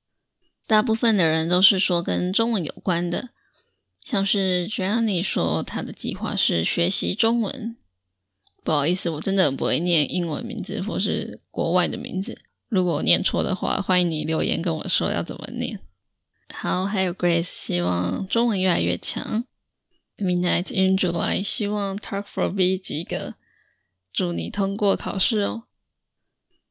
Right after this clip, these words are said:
Jerry 说他的二零二一年的计划跟二零二零年一样，都是说中文。我相信你一定可以越说越流利的。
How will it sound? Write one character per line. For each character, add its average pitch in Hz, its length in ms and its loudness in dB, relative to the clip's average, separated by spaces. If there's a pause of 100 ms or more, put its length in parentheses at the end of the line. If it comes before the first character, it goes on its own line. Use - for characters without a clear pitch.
Jerry 214 500 6
说 196 360 4
他 202 160 0
的 190 140 0
二 226 260 0
零 196 180 0
二 208 100 4
一 202 140 4
年 185 160 2
的 170 100 2
计 220 240 2
划 185 280 0
跟 185 240 0
二 240 240 2
零 160 200 0
二 208 160 2
零 190 240 -4
年 185 300 -2
一 185 120 0
样， 214 360 -2
都 175 140 0
是 - 180 0
说 202 220 2
中 208 240 0
文。 156 260 -6 (720)
我 185 160 0
相 202 200 2
信 220 160 2
你 185 120 0
一 170 40 -6
定 190 200 0
可 185 100 4
以 - 240 -4
越 196 180 2
说 196 200 2
越 220 180 4
流 - 180 -2
利 165 220 -2
的。 - 200 -8